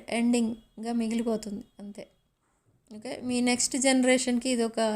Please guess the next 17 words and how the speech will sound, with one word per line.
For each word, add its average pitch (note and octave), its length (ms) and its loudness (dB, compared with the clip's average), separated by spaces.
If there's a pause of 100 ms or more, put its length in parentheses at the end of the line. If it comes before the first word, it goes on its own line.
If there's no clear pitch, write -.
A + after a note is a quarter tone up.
(140)
లెసన్ G#3 320 2 (240)
మళ్ళీ. G3+ 240 -12 (1200)
So - 180 -8
అలా A#3+ 120 6
అయిపోకుండా C4+ 680 2 (340)
మీరు A3+ 300 -2
మీ A3+ 200 2 (920)
లైఫ్ని A#3 460 -4 (440)
ఒక G#3 160 -16 (540)
రైట్ A#3 400 -4
ట్రాక్ B3 320 -2
పైకి B3+ 280 -4 (800)
తీసుకెళ్ళాలి. A#3 640 -2 (840)
అంటే G#3+ 180 -14 (100)
మీరు G#3+ 200 -4 (580)
ఒకవేళ A3 320 -4 (100)
move A3+ 140 2